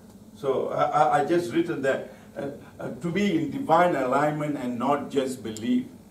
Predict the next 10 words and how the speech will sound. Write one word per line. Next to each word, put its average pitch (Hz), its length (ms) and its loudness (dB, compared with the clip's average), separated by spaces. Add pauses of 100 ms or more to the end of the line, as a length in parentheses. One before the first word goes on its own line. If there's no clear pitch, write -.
(760)
Because 151 220 2
we 135 100 2
are 139 100 6
all 143 100 6
believers. 127 680 -2
Hallelujah. 143 800 0 (520)
But 127 180 -2
alignment 139 640 2
is 120 180 0
where 127 360 2